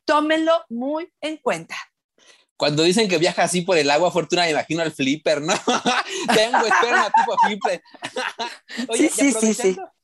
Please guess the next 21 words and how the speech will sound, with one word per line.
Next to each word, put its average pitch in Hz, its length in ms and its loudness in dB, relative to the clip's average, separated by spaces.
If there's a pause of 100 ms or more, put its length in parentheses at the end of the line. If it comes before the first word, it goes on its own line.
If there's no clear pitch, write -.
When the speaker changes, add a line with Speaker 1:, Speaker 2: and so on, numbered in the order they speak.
(120)
Speaker 2:
y 190 120 -10
aprovechando 202 500 -4
ahorita 269 180 -4
que - 100 -12
estamos 185 320 -8
hablando 160 300 -2
de 185 60 0
ese 175 120 -14
tema 170 280 -2
de 123 220 -4
cloro 190 440 0
y 196 60 0
de 147 160 -4
que 135 100 -16
si 131 140 -12
se 135 120 0
muere 160 340 0
todo 180 280 0
ahí 151 220 2
con 139 220 -4
esto, 214 400 -2